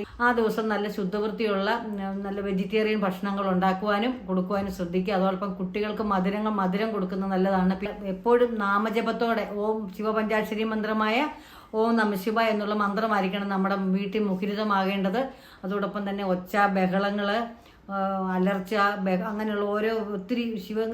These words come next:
ഭഗവാൻ ഇഷ്ടമല്ലാത്ത കാര്യങ്ങളൊന്നും നമ്മളെ ഭവനത്തിൽ ചെയ്യാതിരിക്കുക. അതോടൊപ്പം തന്നെ രാവിലെയും വൈകിട്ടും, ആ, വീട് അടിച്ച് തുടച്ച് വൃത്തിയാക്കിയിട്ട് തിരിയിട്ട് നിലവിളക്കി വെക്കുക. അതോടൊപ്പം കൂവളത്തിൻ്റെ ഇലയും പിന്നെ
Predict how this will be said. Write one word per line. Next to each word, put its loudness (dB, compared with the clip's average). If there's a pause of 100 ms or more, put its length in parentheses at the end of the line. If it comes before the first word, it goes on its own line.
(160)
ഭഗവാൻ 4
ഇഷ്ടമല്ലാത്ത 0 (120)
കാര്യങ്ങളൊന്നും -2
നമ്മളെ 0
ഭവനത്തിൽ 0
ചെയ്യാതിരിക്കുക. 2 (600)
അതോടൊപ്പം 0
തന്നെ 0 (120)
രാവിലെയും 4
വൈകിട്ടും, 2 (140)
ആ, 0 (160)
വീട് 0
അടിച്ച് 2
തുടച്ച് -2
വൃത്തിയാക്കിയിട്ട് 0
തിരിയിട്ട് 0
നിലവിളക്കി 0
വെക്കുക. 2 (520)
അതോടൊപ്പം -2
കൂവളത്തിൻ്റെ 0
ഇലയും 2
പിന്നെ -2